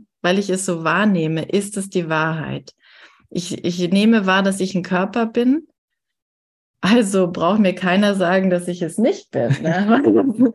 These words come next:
<laughs> Das ist meine Wahrnehmung und die stimmt. Und, und hier wird es genau umgedreht, aber wie,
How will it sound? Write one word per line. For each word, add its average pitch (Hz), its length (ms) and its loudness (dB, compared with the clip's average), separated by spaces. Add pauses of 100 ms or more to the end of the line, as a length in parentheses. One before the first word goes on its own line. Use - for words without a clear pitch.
<laughs> - 260 -20
Das 269 260 2
ist 220 120 2
meine 196 320 4
Wahrnehmung 196 500 2
und 175 140 -4
die 180 100 -4
stimmt. 170 580 -4 (680)
Und, 180 380 -2
und 175 180 -4
hier 220 160 -2
wird 202 120 0
es 214 140 -4
genau 190 480 0
umgedreht, 185 680 -2
aber 175 320 -2
wie, 180 500 -4